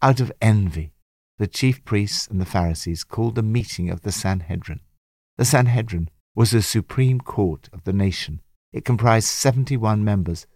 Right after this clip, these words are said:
including the high priest. The chief priests were the majority, and the Pharisees an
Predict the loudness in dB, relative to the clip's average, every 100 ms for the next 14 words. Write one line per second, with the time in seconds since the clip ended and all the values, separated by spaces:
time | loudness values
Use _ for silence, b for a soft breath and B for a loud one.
0 | _ -4 -2 2 2 2 0 0 0 -2
1 | -2 -4 -4 -8 -12 _ _ _ _ -4
2 | -2 2 2 2 0 -2 -2 -6 -10 _
3 | 0 2 4 4 4 4 4 0 -10 -10
4 | _ _ _ 2 2 4 6 6 4 0
5 | -4 -6 -6 -10